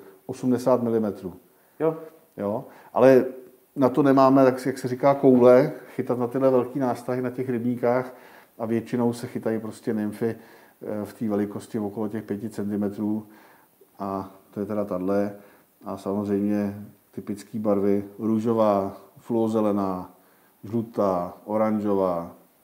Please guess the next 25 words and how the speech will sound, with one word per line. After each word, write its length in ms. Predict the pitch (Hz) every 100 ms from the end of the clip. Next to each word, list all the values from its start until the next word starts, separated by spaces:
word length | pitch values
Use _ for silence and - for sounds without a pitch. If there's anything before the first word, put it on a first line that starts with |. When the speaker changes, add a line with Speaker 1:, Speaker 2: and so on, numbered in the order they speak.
| -
Speaker 1:
oranžová 440 | 98 107 104 101
s 60 | 98
glitrama, 420 | 101 104 98 95
bílá 520 | 85 104 104 98 92 - - - -
a 60 | 104
potom 280 | 101 104
nějaký 280 | 101 95 107
ty 100 | 104
přírodní 400 | 98 101 98 101
barvy. 280 | 95 92 85 - -
Speaker 2:
Určitě. 320 | 127 135 120 110 - -
Speaker 1:
Řekl 180 | 120 123
bych, 140 | 147
že 80 | 143
když 160 | 143 -
ty 80 |
ryby 200 | 143 139
jsou 160 | 147 151
čerstvě 360 | 135 110 - 139
nasazený, 520 | 120 135 131 139 143
tak 180 | 143 120
většinou 480 | 135 135 151 139
fungujou 440 | 135 139 127 131 131
nejlíp 360 | 131 135 135
ty, 240 | 139 110